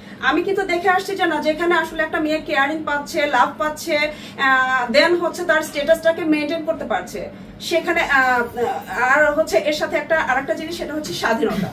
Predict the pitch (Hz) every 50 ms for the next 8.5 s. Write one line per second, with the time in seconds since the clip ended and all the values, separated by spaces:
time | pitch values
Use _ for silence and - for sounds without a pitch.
0 | - - - - - - - - - - - - - - 403 359 349 370 392 392
1 | 381 349 403 403 403 - - 370 339 311 330 370 370 - 359 359 - 415 - -
2 | 254 220 - 214 - - - - - - - - - - - - - - - 349
3 | 349 - 415 339 339 339 339 392 370 427 415 415 415 440 440 440 - 392 381 392
4 | 381 381 - 392 381 381 - - 349 349 349 349 339 - 339 294 294 285 - -
5 | 240 226 233 - - - - - - - 302 302 330 330 381 - 349 320 311 302
6 | 285 285 311 - - - - - - 294 285 277 294 349 392 - - 247 254 -
7 | 294 269 269 247 190 - 233 233 226 220 202 - - - - - - - - -
8 | 240 262 277 - 269 269 311 311 285 285